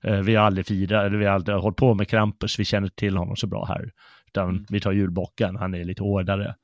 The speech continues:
Speaker 2: Ja.
Speaker 1: Men, eh, men varför följs, eh, varför följs, eh, en åt av en liten djävul, Jesusbarnet egentligen?
Speaker 2: Ja, jag vet inte.
Speaker 1: Ja, inte jag heller, <laughs> men du måste ju spekulera.
Speaker 2: Ja,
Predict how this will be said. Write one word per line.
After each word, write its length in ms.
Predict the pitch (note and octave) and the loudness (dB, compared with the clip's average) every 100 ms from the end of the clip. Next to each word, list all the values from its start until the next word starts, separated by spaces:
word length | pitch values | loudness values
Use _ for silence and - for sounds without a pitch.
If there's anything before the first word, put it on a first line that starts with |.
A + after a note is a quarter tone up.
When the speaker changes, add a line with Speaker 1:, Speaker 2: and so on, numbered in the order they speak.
| _ _ _ _ _ _ _ _ | _ _ _ _ _ _ _ _
Speaker 2:
Ja. 160 | G#2+ G#2 _ _ _ _ _ _ _ - | -6 -6 _ _ _ _ _ _ _ 0
Speaker 1:
Men, 460 | C3 C#3 C#3 C3+ C3+ | 4 6 6 4 6
eh, 180 | C3+ C3+ | 6 6
men 200 | D3+ F3 | 4 4
varför 260 | F3+ - | 4 2
följs, 500 | E3+ F3 E3+ D#3 - | 2 2 4 0 0
eh, 400 | E3 D#3 D#3 D#3+ | 4 6 6 4
varför 260 | E3 F3 F3+ | 2 0 0
följs, 480 | F3 E3 D#3 - E3 | 2 2 2 -2 0
eh, 680 | D#3 D3+ D3+ D3+ D3+ C#3 | 0 2 2 2 0 0
en 100 | D3+ C#3+ | -2 0
åt 300 | B2+ C3 - | 0 -2 0
av 400 | C3+ B2+ B2+ B2+ | 2 4 4 2
en 240 | B2+ B2+ | 2 2
liten 260 | B2 B2 A#2+ | 0 2 0
djävul, 880 | D#3 A2+ G2+ F#3 C4+ A#2 G#2+ A2 G#2 | 0 0 -2 -2 -2 0 0 0 -2
Jesusbarnet 680 | C3 B2+ A2 - - G2 G2 | 0 0 0 -6 -8 -6 -6
egentligen? 380 | F#2+ F2+ F2+ G2+ - _ _ _ _ _ _ _ _ _ _ _ _ _ _ _ _ _ _ _ | -8 -8 -12 -12 -16 _ _ _ _ _ _ _ _ _ _ _ _ _ _ _ _ _ _ _
Speaker 2:
Ja, 400 | B2 A#2+ C#3 C#3 | -6 4 8 10
jag 220 | A2 C3+ | 10 8
vet 180 | G#3+ - | 6 2
inte. 300 | G#2 - G2 - _ _ | 0 -2 -10 -12 _ _
Speaker 1:
Ja, 80 | C#3+ | 6
inte 200 | C3 - | 6 8
jag 80 | A3 | 6
heller, 400 | F3+ D#3 E4 F3+ | 8 6 6 4
<laughs> 40 | E3 | 2
men 140 | A#2+ - | 0 0
du 140 | C3+ - D#3 - - G#3+ | 0 2 0 0 -2 -4
måste 200 | - C#3+ | -2 0
ju 40 | C#3 | 0
spekulera. 580 | - D3+ G#3 - A#2+ C#4+ | 2 4 6 6 4 0
Speaker 2:
Ja, 140 | - | -2